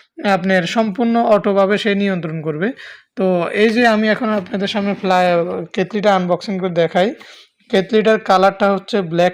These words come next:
কালার এবং কি ফুল প্লেন ব্ল্যাক। এই, এরপরে ভীষণের লোগোটা, মানে দেখতে খুবই দারুণ এবং অসাধারণ একটা ডিজাইন করছে। আর এই যে এখানের মধ্যে এখন কিন্তু কোনো ডিসপ্লে দেখা যাচ্ছে না, but এটা যখন আমি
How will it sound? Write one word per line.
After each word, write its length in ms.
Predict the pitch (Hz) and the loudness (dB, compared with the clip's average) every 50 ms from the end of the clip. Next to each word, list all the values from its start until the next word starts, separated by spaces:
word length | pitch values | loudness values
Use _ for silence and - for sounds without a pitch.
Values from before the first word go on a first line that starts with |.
| - - | -2 -2
কালার 280 | 208 165 156 160 202 320 339 _ - - - - _ - - - | 0 2 2 2 0 0 -4 _ -20 -20 -20 -20 _ -14 -2 0
এবং 280 | 190 185 190 214 208 185 | 0 2 2 0 -4 -2
কি 240 | - 202 190 208 - - - _ _ | -2 -2 -2 -2 -4 -8 -12 _ _
ফুল 360 | - 220 220 233 233 226 214 | -4 0 2 2 2 2 0
প্লেন 460 | - - 226 196 190 196 202 202 190 | -2 -2 0 2 2 2 2 0 0
ব্ল্যাক। 280 | 175 180 175 170 180 202 - - - - - - _ _ - - 185 - 180 | 2 4 4 4 4 2 -2 -10 -14 -14 -14 -14 _ _ -18 -12 -4 0 2
এই, 400 | 180 175 165 160 160 165 180 190 | 2 2 2 0 -4 -2 0 0
এরপরে 420 | 202 196 - - 196 185 185 180 | 0 -2 -2 -2 0 0 0 -2
ভীষণের 520 | 160 156 175 - - 196 185 185 185 175 | -2 -4 -6 -6 -4 -4 -2 -2 0 0
লোগোটা, 520 | 180 175 170 165 156 170 156 170 170 202 285 - - - - _ _ _ _ - | 0 0 0 0 -2 -2 0 0 0 0 -2 -6 -16 -20 -20 _ _ _ _ -8
মানে 120 | 180 170 | -6 -2
দেখতে 280 | 160 196 190 - 247 233 | -2 -2 0 0 -2 -2
খুবই 340 | - - 240 233 254 254 | 0 0 0 0 0 0
দারুণ 360 | 208 226 226 220 226 233 240 233 | 2 4 4 6 4 4 2 2
এবং 300 | 202 196 185 202 208 202 | 2 2 2 2 2 4
অসাধারণ 580 | 190 180 165 - 240 240 202 202 202 208 202 | 4 2 2 2 -4 -2 0 0 0 0 0
একটা 220 | 196 175 - 202 185 | -2 -2 0 -2 0
ডিজাইন 340 | 175 180 165 180 180 185 | 0 -2 -2 -2 -4 -2
করছে। 400 | 175 185 175 - - 208 214 240 254 - - - - - _ - | -2 -4 -4 -4 -2 -2 -2 -2 -2 -6 -18 -20 -20 -20 _ -4
আর 300 | 220 - 170 170 165 165 | 0 2 4 4 2 2
এই 160 | 175 190 196 | 2 0 2
যে 160 | 196 226 226 | 2 4 4
এখানের 240 | 208 185 208 226 233 | 4 4 2 2 2
মধ্যে 220 | 233 240 202 233 233 | 0 0 2 4 4
এখন 300 | 220 190 220 220 220 202 | 4 4 2 0 -2 -2
কিন্তু 220 | 214 214 220 226 | -2 -2 -2 -4
কোনো 240 | 220 226 214 214 208 | -2 -2 -2 -2 0
ডিসপ্লে 400 | 196 190 - - - 208 208 202 | -2 -2 -4 -6 -2 -2 0 2
দেখা 260 | 185 185 170 185 180 | 2 0 2 2 0
যাচ্ছে 300 | 175 170 165 - - 185 | 0 -2 -4 -4 -8 -4
না, 120 | 170 170 | -4 -2
but 320 | 160 165 185 208 208 - 233 | 2 4 4 2 2 0 -4
এটা 140 | 202 202 180 | -2 -2 0
যখন 240 | 190 190 185 202 | 0 0 2 2
আমি 260 | 202 196 190 196 208 | 0 2 0 -2 -4